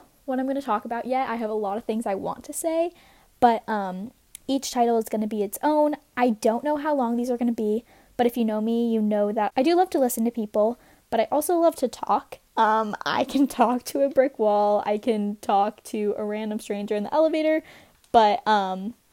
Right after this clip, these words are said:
I'll try to keep these pretty short. That way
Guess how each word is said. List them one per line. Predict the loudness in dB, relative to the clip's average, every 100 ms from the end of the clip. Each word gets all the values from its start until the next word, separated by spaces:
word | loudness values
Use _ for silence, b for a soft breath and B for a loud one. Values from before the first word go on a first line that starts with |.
| _
I'll | 2
try | 6 4
to | 4
keep | -2 -6
these | -6 -6 -8
pretty | -6 -6
short. | -4 -2 0 -2 _
That | -6 -4
way | -2 0 0